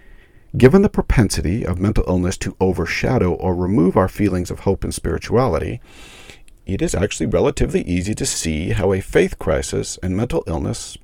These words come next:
are linked. Now, when we talk about this faith crisis reasoning, or the reasoning that goes along with our faith crisis, or those walls we build to keep others out of our internal struggle,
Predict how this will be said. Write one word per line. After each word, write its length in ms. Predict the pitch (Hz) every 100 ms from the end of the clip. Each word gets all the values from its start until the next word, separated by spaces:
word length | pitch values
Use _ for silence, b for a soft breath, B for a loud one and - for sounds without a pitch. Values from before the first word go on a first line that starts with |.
| - -
are 120 | 95
linked. 420 | 135 185 - - - b b b b b b b b b b b -
Now, 120 | 95
when 160 | 113 131
we 100 | 139
talk 260 | 196 208
about 260 | - 139 -
this 200 | 113 -
faith 380 | - 131 - - -
crisis 440 | 120 110 101 95
reasoning, 520 | 110 113 85 78 85
or 120 | 95 92
the 100 | 90
reasoning 400 | 107 107 92 90
that 100 | 80
goes 180 | 92
along 320 | 87 110 147 90
with 120 | 80
our 100 | 80
faith 320 | - - -
crisis, 540 | - - - - - - B B B B B B -
or 320 | 92 107 107 - - - - - -
those 260 | 92 87
walls 340 | 92 113 113 117
we 120 | 90
build 260 | 92 101
to 60 | 90
keep 260 | - 95 -
others 300 | 92 90 90
out 140 | 85
of 80 | 80
our 140 | 76
internal 340 | 73 - 76 71
struggle, 560 | - 131 90 90 113